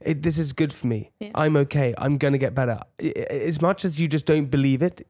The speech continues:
Speaker 1: saying it helps.
Speaker 2: Mm-hmm.
Speaker 1: That smile, um, thing you said that they did in
Speaker 2: Yeah.
Speaker 1: Australia. I mean, uh, just do that walking in nature. There's amazing statistics about people who, um, who heal quicker in hospitals, who have a view of,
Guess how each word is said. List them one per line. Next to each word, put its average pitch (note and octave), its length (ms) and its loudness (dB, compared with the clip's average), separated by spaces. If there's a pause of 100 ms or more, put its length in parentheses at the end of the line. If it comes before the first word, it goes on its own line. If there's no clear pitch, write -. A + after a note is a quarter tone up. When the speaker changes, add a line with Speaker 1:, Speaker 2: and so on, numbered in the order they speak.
Speaker 1:
saying F3 460 4
it - 100 -2
helps. - 480 -2
Speaker 2:
Mm-hmm. G3+ 180 -8
Speaker 1:
That D3+ 200 0
smile, D#3+ 680 2 (580)
um, B2 360 2
thing C#3 200 2
you B2 80 2
said B2+ 180 0
that G#2+ 60 -2
they A#2 60 0
did A#2+ 80 -4
in A#2+ 80 0
Speaker 2:
Yeah. A2+ 60 4
Speaker 1:
Australia. C3 560 2 (340)
I D3+ 100 2
mean, D#3+ 160 4
uh, - 280 -2
just E3 300 -2
do F#3+ 100 2
that D3+ 160 2
walking E3+ 340 2
in D3+ 80 4
nature. C#3+ 440 0
There's C#3+ 200 2
amazing D#3 340 4
statistics - 500 -2
about C3 300 0
people D3+ 300 0
who, C#3 380 2 (180)
um, C3 440 2 (440)
who C#3+ 560 6
heal F3 400 4
quicker B2 420 0
in B2+ 180 0
hospitals, C3+ 500 0
who C3+ 100 2
have C3 200 0
a C3 100 2
view C#3 400 2
of, B2+ 260 0